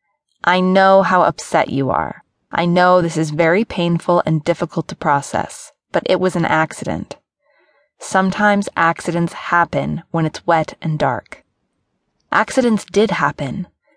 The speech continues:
Bad things happen to good people all the time. Lives were cut short without warning for the stupidest reasons,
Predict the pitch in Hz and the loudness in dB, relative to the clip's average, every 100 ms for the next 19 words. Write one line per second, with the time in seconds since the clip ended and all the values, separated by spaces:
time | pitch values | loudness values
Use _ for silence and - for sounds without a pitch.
0 | _ - 185 202 - 214 196 180 165 175 | _ 0 4 2 2 0 2 0 -2 0
1 | 175 165 175 - 180 170 165 - - 175 | 0 0 -2 -2 -2 0 0 0 2 4
2 | 175 180 180 156 143 139 185 _ _ _ | 4 0 0 -2 -2 -6 -12 _ _ _
3 | _ - 170 180 190 180 175 - 196 - | _ -2 2 4 4 2 -2 -2 -4 -2
4 | 185 175 - 170 170 180 175 180 175 170 | 2 2 0 -2 0 0 0 0 0 0
5 | 165 156 165 - - 208 196 202 190 - | -2 -4 -6 -8 -2 -2 0 -2 -2 -2
6 | 170 165 156 156 156 - | 0 0 0 -2 -4 -10